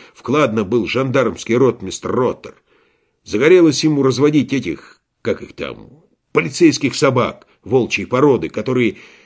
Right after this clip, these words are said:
все вам могут выследить, когда их обучат. И было у ротмистра в Кладно этих самых собачьих воспитанников полна задница.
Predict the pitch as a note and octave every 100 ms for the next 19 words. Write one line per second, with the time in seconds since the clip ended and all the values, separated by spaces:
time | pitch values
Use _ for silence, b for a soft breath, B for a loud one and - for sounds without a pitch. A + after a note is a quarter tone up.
0 | B B B _ _ _ _ _ _ _
1 | - - C#3+ F#2 F#2 F#2 D2+ - E3+ G3
2 | A#2+ F2+ D2+ - F2+ G2+ G2 B2+ C3 G2
3 | - - _ _ _ _ _ _ b b
4 | b b - E2+ G3+ G#3 F#3 - C#3+ D#3
5 | D#3+ C3 B2 - G#2+ - D3+ F#3 A2 G2+
6 | G2 E2 - C3+ F2+ - A#2+ B2 A#2+ -
7 | E2 - G#2+ - A#2+ - C#2 B1+ - -
8 | _ _ _ G2 A2+ B2+ C3+ D#3 F#3+ F3
9 | A#2 D3 G#2+ D#2+ C2+ - -